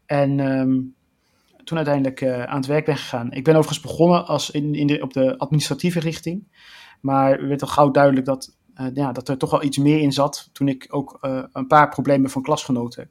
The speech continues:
op, eh, aan de I T-kant had opgelost. En dat ze daar ook zeiden van, "Joh, misschien is, ehm,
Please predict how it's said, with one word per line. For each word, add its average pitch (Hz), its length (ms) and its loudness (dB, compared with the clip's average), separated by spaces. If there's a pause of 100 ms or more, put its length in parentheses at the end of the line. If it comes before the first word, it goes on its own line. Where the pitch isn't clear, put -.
op, 127 200 -20
eh, 131 140 -8
aan 127 160 -8
de 135 80 -8
I 123 80 -12
T-kant 135 380 -2
had 113 120 -16
opgelost. - 460 -20
En 127 100 -14 (120)
dat - 160 -10
ze - 80 -6
daar 123 100 2
ook 131 120 0
zeiden 120 240 -8
van, 131 120 -8
"Joh, 127 140 -8 (640)
misschien 131 280 -2
is, 131 240 -2
ehm, 120 200 -6